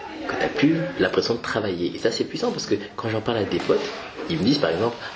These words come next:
ah mais moi, mais attends, je peux pas faire ça, je vais jouer à la console, euh, je regarde les Netflix, j'ai pas le temps,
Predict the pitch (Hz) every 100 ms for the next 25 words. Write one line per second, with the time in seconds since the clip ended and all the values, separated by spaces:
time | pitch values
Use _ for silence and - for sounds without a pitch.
0 | - 90 82 87 104 104 85 82 107 101
1 | 98 - 85 78 73 110 110 110 98 80
2 | 80 78 80 85 98 123 120 117 - -
3 | - - 85 87 82 - - - 92 85
4 | 85 80 92 - 127 131 127 - 92 82
5 | 123